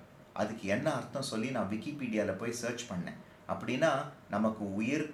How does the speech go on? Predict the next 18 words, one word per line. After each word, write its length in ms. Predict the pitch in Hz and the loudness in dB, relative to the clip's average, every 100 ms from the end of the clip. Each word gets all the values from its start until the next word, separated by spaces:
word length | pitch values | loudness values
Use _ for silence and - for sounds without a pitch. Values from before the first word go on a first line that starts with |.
| - | -6
உணர்ச்சி, 640 | 101 120 135 - 135 143 90 | 0 2 2 0 -6 -6 0
மனசாட்சி 680 | 101 131 - 131 - - 117 | 4 4 4 4 4 -4 -2
இல்லையாம். 400 | 98 104 85 - - - - | 0 2 0 -4 -10 -20 -6
உண்மையிலேயே 920 | 107 127 147 143 139 147 156 113 - - - | -2 0 2 2 2 4 4 4 2 -4 0
அவங்களுக்கு 480 | 95 117 143 143 143 | 4 4 4 0 2
தான் 160 | 151 | 2
மனசாட்சி 560 | 117 117 120 117 - 98 | 4 4 4 4 4 0
இல்ல. 320 | 90 90 87 - - - | 2 2 2 -2 -16 -6
கொடுக்கிற 420 | 123 143 165 160 | 0 2 4 2
வேலை 340 | 113 120 131 113 | 4 4 4 4
நேரத்தை 420 | 113 127 123 107 | 4 4 2 -2
வீணடிச்சுட்டு 760 | 101 123 127 110 - 156 123 - - - | 0 0 -2 -4 -4 -2 0 -2 -10 -2
மனசாட்சி 580 | 101 139 147 156 - 123 | 2 4 6 6 6 0
இல்லாம 320 | 110 113 135 | 2 2 2
லீவு 300 | 113 123 151 | 0 2 0
கேக்குறாங்க. 500 | - 95 90 85 82 - - | 0 0 0 0 -2 -6 -10
Silly 520 | - - 127 127 107 | -4 0 0 0 -2
humans" 640 | 120 117 - - - - | -2 0 0 -2 -8 -8